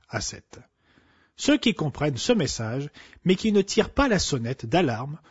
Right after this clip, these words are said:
seront tenus responsables. En revanche, si ces sentinelles proclament cet avertissement,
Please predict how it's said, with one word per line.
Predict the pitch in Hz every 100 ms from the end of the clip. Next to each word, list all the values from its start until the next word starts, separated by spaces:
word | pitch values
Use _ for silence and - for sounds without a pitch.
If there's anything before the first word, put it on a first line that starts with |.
| _
seront | - 262 220 196
tenus | - 131 147 180 117
responsables. | 101 160 - 131 - 101 92 - _ _ _ _ -
En | 107
revanche, | 110 156 226 - - - -
si | - - 277
ces | - 160
sentinelles | - 233 220 196 170 156 123
proclament | - 233 233 - 185 143 110
cet | - 151 - -
avertissement, | 226 208 - 127 - 110 101